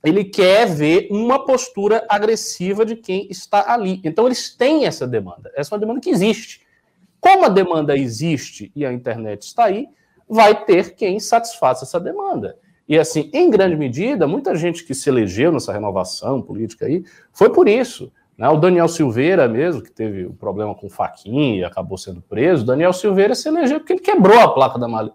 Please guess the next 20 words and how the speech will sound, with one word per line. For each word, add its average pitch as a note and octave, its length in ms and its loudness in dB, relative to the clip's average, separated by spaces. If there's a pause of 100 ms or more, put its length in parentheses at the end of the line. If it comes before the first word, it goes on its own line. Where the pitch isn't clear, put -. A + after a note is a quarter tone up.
(120)
da G#2+ 100 -6
Marielle. G#2 540 -6 (560)
Ele F3 100 2
não D4 80 4
fez F#4+ 200 4
nada G4 140 10
demais, E3 340 6
ele B2 80 -4
quebrou G3+ 500 4
uma D#4+ 180 -2
placa, C#3+ 520 0 (1000)
né? D#3 220 -2
Ele E3+ 160 2
foi G#3+ 220 2
eleito G3 200 4
porque - 140 -6
ele C4+ 80 -4
quebrou B3 840 4
uma D#4 340 -6
placa. F#3 800 -6